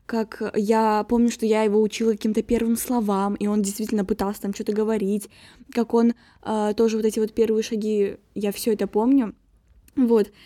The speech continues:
И этот, на самом деле, вот этот возру-, возраст, когда они вот только растут, там, я не знаю, ну, месяцев им от пяти, может, до года,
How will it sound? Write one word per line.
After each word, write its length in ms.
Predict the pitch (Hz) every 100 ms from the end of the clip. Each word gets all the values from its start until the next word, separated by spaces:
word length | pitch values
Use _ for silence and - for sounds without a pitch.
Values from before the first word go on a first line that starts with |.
| - - _
И 300 | 247 254 262 247
этот, 220 | - 294 240
на 80 | 269
самом 200 | 294 262
деле, 180 | 247 240
вот 100 | 254
этот 200 | 240 233
возру-, 320 | 226 320 427 247
возраст, 500 | 220 214 302 339 -
когда 440 | 226 214 214 214 208
они 160 | 220
вот 160 | 214 208
только 460 | 240 226 220 196
растут, 460 | 196 208 - 254 - _ - -
там, 140 | - 247
я 60 | 233
не 40 |
знаю, 220 | 247 233 233
ну, 60 |
месяцев 460 | 247 247 254 220 226
им 280 | 214 196 196 - _ -
от 260 | 220 - -
пяти, 340 | 240 - 269
может, 300 | 247 220 -
до 300 | 208 220 214
года, 500 | 202 226 277 247 214